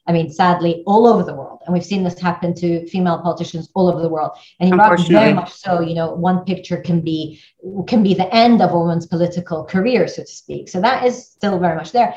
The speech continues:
Speaker 1: And that becomes almost an excuse to then target her actual physical security.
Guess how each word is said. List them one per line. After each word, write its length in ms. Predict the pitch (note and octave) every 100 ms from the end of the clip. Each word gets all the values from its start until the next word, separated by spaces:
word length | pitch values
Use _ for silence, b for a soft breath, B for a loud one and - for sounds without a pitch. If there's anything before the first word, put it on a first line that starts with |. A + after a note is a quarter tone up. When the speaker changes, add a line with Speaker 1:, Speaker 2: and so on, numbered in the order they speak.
| B -
Speaker 1:
And 160 | G3+ A#3
that 240 | D4 G#3+
becomes 320 | A#3 A3 F#3+ -
almost 400 | G#3 G#3 F#3 F3
an 80 | E3+
excuse 560 | - - - E4+ D4+ -
to 120 | F3+
then 220 | E3+ E3+
target 480 | - A3 G3+ F3+ - -
her 420 | E3+ E3 D#3+ C3 - _ G#3
actual 560 | G3+ - F#3+ E3 E3+
physical 360 | C4+ F3+ - D#3
security. 800 | - E3 D#3+ E3 E3+ - -